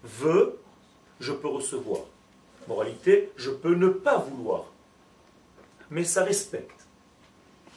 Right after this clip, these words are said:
Et la force, c'est le secret de toute cette résistance. La Kabbalah est basée sur ce petit schéma que je viens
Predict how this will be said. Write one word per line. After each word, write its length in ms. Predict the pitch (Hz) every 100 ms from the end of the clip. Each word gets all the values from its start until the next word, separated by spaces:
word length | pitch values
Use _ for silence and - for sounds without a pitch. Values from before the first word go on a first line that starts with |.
| - _ - - -
Et 280 | 135 - -
la 220 | 135 131 -
force, 680 | - 220 254 - - - _ _ _ _
c'est 380 | - - 180 185
le 140 | 170 147
secret 440 | - 156 - 175
de 120 | 143
toute 180 | 135 156
cette 180 | 151 131
résistance. 720 | 120 - - - - - - - -
La 120 | 127
Kabbalah 540 | 123 165 131 123 - - - _ _ - - - - - _ _ _ - - - -
est 80 | 165
basée 580 | 165 190 190 160 180 - -
sur 340 | - - 170 -
ce 160 | -
petit 380 | 156 160 190 185
schéma 320 | - 151 160
que 140 | 185 147
je 100 | 120
viens 260 | 143 147